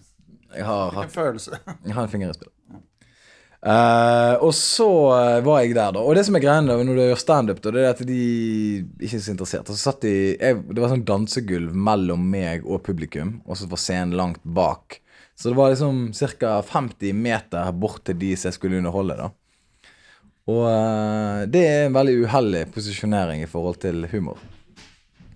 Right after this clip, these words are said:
Speaker 1: Så de så på meg litt, og så skjønte de,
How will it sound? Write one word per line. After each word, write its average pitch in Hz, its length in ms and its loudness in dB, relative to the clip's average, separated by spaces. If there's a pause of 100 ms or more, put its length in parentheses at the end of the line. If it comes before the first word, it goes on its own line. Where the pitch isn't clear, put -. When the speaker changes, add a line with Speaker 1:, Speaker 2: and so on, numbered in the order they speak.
(440)
Speaker 1:
Så 147 160 -2
de 170 160 6
så 196 220 6 (180)
på 117 160 -2
meg 147 280 0
litt, 220 360 -2
og 151 80 -4
så 156 120 -6
skjønte 156 360 0
de, 127 140 4